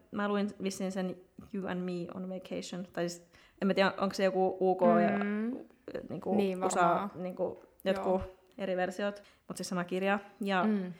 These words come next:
Speaker 1: mä kyllä tykkään niistä Emily Henryn kirjoista ihan tosi paljon. Niissä on myös, äh, kohtalaisen samat asetelmat silleen kaikissa.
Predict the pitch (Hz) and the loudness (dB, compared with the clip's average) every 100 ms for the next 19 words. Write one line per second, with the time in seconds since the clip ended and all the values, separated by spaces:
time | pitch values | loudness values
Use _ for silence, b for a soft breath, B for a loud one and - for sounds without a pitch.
0 | B B - 285 269 262 214 196 - 202 | B B 0 2 2 2 0 0 0 0
1 | 202 202 175 185 180 175 190 - 190 190 | 0 0 0 -2 -2 -2 -4 -4 -6 -6
2 | 196 175 170 190 190 196 190 202 180 185 | -6 -6 -4 -4 -6 -4 -2 -2 -2 -2
3 | 185 - - _ _ _ - - - - | -4 -6 -18 _ _ _ -20 -16 -16 -12
4 | - 185 165 151 180 180 180 180 190 196 | -10 -6 -4 -4 -6 -6 -8 -6 -6 -6
5 | 180 185 196 202 202 214 220 254 - 277 | -6 -8 -8 -6 -6 -4 -4 -4 -2 -4